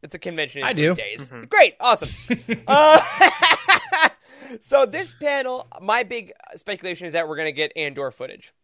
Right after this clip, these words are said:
Speaker 1: The first footage of Andor. It's coming out late summer, according to Vanity Fair.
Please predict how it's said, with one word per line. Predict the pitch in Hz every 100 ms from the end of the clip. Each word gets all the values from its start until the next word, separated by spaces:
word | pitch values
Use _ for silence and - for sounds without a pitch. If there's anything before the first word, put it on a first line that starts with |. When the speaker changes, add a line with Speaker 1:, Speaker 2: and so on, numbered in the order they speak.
| _
Speaker 1:
The | 175
first | - 190 -
footage | 185 156
of | 156
Andor. | 147 135 139 135 131 _ _
It's | 165 -
coming | 214 220
out | 220
late | 185 175 -
summer, | 220 214 294 339 _ _ _ -
according | 147 185
to | 170
Vanity | 156 165 151
Fair. | - 233 240 233